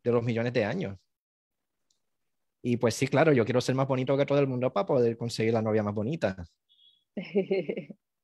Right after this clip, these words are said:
Speaker 1: Pero de, son unas mentalidades que también se han quedado obsoletas. O sea, ya
Speaker 2: Sí.
Speaker 1: tenemos lo que
Speaker 2: Sí.
Speaker 1: necesitamos. Eh, o sea, ya pasamos ese punto de ne-, necesito esto para sobrevivir.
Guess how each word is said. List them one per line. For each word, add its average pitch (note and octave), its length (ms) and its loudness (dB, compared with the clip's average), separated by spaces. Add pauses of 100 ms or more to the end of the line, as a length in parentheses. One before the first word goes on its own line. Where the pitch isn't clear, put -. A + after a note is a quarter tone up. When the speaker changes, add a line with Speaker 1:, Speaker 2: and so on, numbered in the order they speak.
(160)
Speaker 1:
Pero G#2+ 360 4 (1000)
de, G#2+ 420 -6 (1400)
son A#2 320 2
unas C#3+ 180 2
mentalidades F3+ 680 4
que G#3+ 80 0
también E3 280 -2
se F3+ 120 -4
han D3 40 -2
quedado D#3+ 220 2
obsoletas. E3 560 -2
O A2+ 80 -12
sea, G#2+ 340 2 (1700)
ya B2+ 420 4
Speaker 2:
Sí. B3+ 720 4
Speaker 1:
tenemos C#3+ 560 0
lo B2 100 2
que C3 60 0
Speaker 2:
Sí. B2 60 4
Speaker 1:
necesitamos. C#3 680 -2 (100)
Eh, A#2+ 100 2
o G#2+ 60 -6
sea, D3 160 4 (140)
ya C3+ 240 4
pasamos F#3 340 2
ese F#3 180 4
punto F#3 400 0
de D#3 140 4
ne-, C#3+ 100 -2
necesito C3 500 -4
esto F3+ 160 0
para E3+ 160 2
sobrevivir. D#3+ 600 0